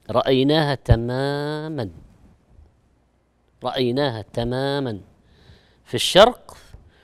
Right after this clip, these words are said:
في إعصار هونغ كونغ، وفي الغرب الآن في، آه، آه، ما يحدث الآن، آه، في هيوستن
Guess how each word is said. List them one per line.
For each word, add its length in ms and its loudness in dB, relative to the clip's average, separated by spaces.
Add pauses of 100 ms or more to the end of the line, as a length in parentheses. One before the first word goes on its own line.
(460)
في 440 0
إعصار 460 4
هونغ 260 0
كونغ، 440 -2
وفي 180 -4
الغرب 380 0
الآن 580 -2 (260)
في، 540 -8 (680)
آه، 500 -2 (140)
آه، 340 -6
ما 180 -6
يحدث 400 -4
الآن، 420 -6 (500)
آه، 180 -6
في 260 -4
هيوستن 680 -4